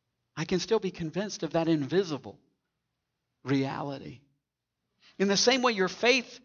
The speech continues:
should be a conviction that Christ's work for you in the heavenly temple that we have learned about in these chapters of Hebrew was sufficient,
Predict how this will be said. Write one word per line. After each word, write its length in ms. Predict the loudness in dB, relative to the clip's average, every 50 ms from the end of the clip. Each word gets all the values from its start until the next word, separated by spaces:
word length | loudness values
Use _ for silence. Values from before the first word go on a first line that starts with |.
| _ _ _ _ _
should 200 | -6 -4 -2 2
be 120 | 6 6
a 40 | 6
conviction 640 | 6 4 -2 -2 4 4 4 6 6 4 4 4 2
that 160 | 0 -2 -2
Christ's 500 | -4 0 4 4 4 4 2 -4 -8 -6
work 280 | 0 4 4 4 4 0
for 180 | -4 -4 -4
you 440 | -4 -4 -4 -10 -10 -10 -12 -12 -14 -18 _ _ _ _ _ -20 -16 -6 0
in 140 | 2 4 6
the 80 | 6 4
heavenly 500 | 6 6 6 6 6 6 4 4 2 2
temple 580 | 2 2 2 2 2 2 0 0 0 -2 -14 -20 _ _ _ _ _ _ _ _ _ 4
that 160 | 6 6 6
we 100 | 8 8 6
have 100 | 6 8
learned 260 | 8 8 8 8 6
about 260 | 8 8 10 8 8
in 100 | 8 4
these 140 | 2 0 0
chapters 460 | 2 4 6 6 4 4 -2 -4 -4
of 100 | -6 -6
Hebrew 400 | -6 -6 -4 -2 -2 -2 -2 -2 -8 -18 -20 _ _ _ _ -20 -20 -20 _ _
was 140 | -2 0 0
sufficient, 840 | 2 2 0 0 2 4 6 8 8 6 6 2 -6 -8 -12 -14